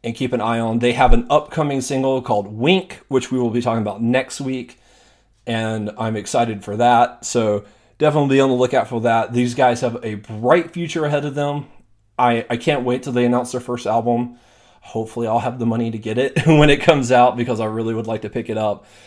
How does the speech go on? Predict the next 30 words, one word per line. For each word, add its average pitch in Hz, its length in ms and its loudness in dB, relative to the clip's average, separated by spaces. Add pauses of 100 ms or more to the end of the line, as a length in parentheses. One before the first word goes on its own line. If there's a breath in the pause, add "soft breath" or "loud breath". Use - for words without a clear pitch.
(220 soft breath)
But 113 440 0
in, 123 260 2
um, 110 580 0
a 120 140 0
very 190 360 4
short 165 240 2
time, 135 200 0
I've 110 260 0
really 110 240 -4
fallen 113 360 -4
in 107 40 -6
love 107 160 -6
with 113 100 -6
these 113 180 -8
guys. 113 380 -6
I 110 140 -6
listened 107 520 -6
to, 101 440 -8 (420 loud breath)
I 139 100 6
know 160 180 6
I 156 80 6
listened 143 320 0
to 120 80 -2
Too 143 200 -6
Late 127 220 2
and 110 120 -4
Alice 104 500 -6
on 104 180 -4
basically 113 720 -2
repeat 110 680 -8